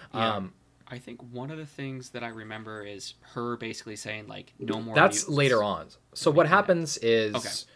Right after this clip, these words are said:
Speaker 2: um, she, and this is fucked up, she kills Vision, makes him explode everywhere. Doctor
Speaker 1: Mm-hmm.
Speaker 2: Strange has to come in and then is like, "What? Look, I, I'm here to try to fix and figure out what's going on here." Avengers is like, "We're under attack. We need to figure out what's going on.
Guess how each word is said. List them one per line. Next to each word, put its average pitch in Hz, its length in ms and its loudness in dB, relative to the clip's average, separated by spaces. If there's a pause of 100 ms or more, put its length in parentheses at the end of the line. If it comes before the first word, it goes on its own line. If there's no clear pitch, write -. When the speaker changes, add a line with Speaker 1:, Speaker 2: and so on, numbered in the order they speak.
(340)
Speaker 2:
um, 107 500 2
she, - 380 4
and 113 140 0
this 151 120 0
is - 80 -6
fucked - 280 0
up, 104 160 2
she - 240 0
kills 139 500 6
Vision, 110 380 2
makes 107 200 -2
him 120 80 -2
explode 92 640 -2 (320)
everywhere. 95 600 2 (400)
Doctor 160 240 8
Speaker 1:
Mm-hmm. - 80 6
Speaker 2:
Strange 143 320 4
has 123 140 2
to 117 80 -4
come 107 220 -6
in 104 240 -4
and 104 140 -4
then 104 140 -6
is 104 160 -4
like, 110 200 0
"What? 135 220 6
Look, 139 340 4
I, 127 280 2
I'm 143 180 8
here 151 140 8
to 139 80 6
try 143 180 6
to 117 80 4
fix - 260 -2
and 113 160 -4
figure 113 220 2
out 104 60 0
what's 104 160 -4
going 107 220 -2
on 107 240 0
here." 95 220 -4
Avengers 120 360 2
is 113 100 -6
like, 101 140 2
"We're 165 160 6
under 135 160 2
attack. 107 400 -2
We 127 80 -4
need 123 100 -4
to 101 60 -12
figure 104 180 -4
out 98 80 -2
what's 95 140 -12
going 98 240 -4
on. 98 220 -2